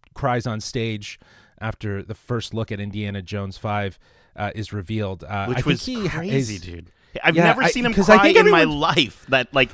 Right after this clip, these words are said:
Speaker 1: <laughs>
Speaker 2: maybe
Speaker 1: He didn't
Speaker 2: in a
Speaker 1: cry in
Speaker 2: movie.
Speaker 1: Star Wars at all. Yeah,
Speaker 2: No.
Speaker 1: for sure.
Speaker 2: <laughs> You know
Speaker 1: But,
Speaker 2: what I mean?
Speaker 1: but I think, I think what he's, I think it, uh, to a certain degree, like, a lot of people,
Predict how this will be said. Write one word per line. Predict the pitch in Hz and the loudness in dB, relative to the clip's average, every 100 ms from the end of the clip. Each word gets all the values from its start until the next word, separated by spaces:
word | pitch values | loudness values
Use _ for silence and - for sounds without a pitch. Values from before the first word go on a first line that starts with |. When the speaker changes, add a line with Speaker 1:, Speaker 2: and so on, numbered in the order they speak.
| - | -6
Speaker 1:
<laughs> | - | -2
Speaker 2:
maybe | 151 156 190 | 0 2 6
Speaker 1:
He | 196 | 8
didn't | 175 | 8
Speaker 2:
in | 143 | 8
a | |
Speaker 1:
cry | 254 277 | 8 8
in | |
Speaker 2:
movie. | 233 | 6
Speaker 1:
Star | - 190 262 | 4 6 6
Wars | 185 135 | 6 2
at | 135 | 0
all. | 185 202 98 - - | -2 -2 -4 -12 -2
Yeah, | 139 151 | 4 6
Speaker 2:
No. | 190 | 6
Speaker 1:
for | 139 | 4
sure. | - 95 90 - | -2 -4 -6 -10
Speaker 2:
<laughs> | - 277 | -10 -2
You | 196 | 2
know | |
Speaker 1:
But, | 254 | 4
Speaker 2:
what | 254 | 2
I | |
mean? | 247 277 | 0 4
Speaker 1:
but | 180 | 6
I | 185 | 6
think, | 240 - | 4 2
I | 170 | 4
think | 175 294 | 4 4
what | 370 | 2
he's, | 285 - | 2 -2
I | - 160 | 0 0
think | 226 302 | 0 -2
it, | 302 170 | -2 -2
uh, | 139 139 | -2 -2
to | - 151 | -2 -4
a | |
certain | - 160 139 | -2 -2 -2
degree, | 123 113 123 120 | -6 -2 -2 -2
like, | 104 98 | -4 -8
a | - | -10
lot | 143 175 | -2 0
of | - | 0
people, | 277 185 151 123 | -2 0 0 0